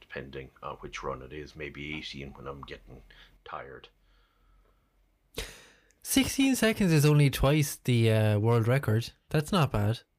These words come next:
Speaker 1: Yeah, but that's what you should be doing. I mean, a hundred meters is a hundred meters. I also reckon what I'm running isn't a hundred meters, but is actually probably about a hundred and twenty-five, a hundred and thirty.
Speaker 2: <laughs> You martyr.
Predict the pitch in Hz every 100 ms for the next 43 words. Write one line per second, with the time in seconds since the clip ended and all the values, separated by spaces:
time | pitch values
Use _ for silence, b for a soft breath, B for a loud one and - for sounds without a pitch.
0 | - _ 147 165 180 170 - 127 131 -
1 | - - - - - - 73 78 90 95
2 | 98 104 104 90 85 69 71 80 69 73
3 | 71 - 76 69 - - - B B B
4 | - 120 139 127 113 107 98 87 90 87
5 | 90 95 87 82 78 73 - - _ _
6 | - 95 80 87 95 95 80 - 78 80
7 | - - 78 - 80 78 69 78 73 80
8 | 71 71 71 - 82 - - 82 80 73
9 | 73 - _ - 71 - - - B B
10 | B B B B B - _ - _ _
11 | _ _ _ _ _ B B B B B
12 | B B 117 110 113 113 104 - 98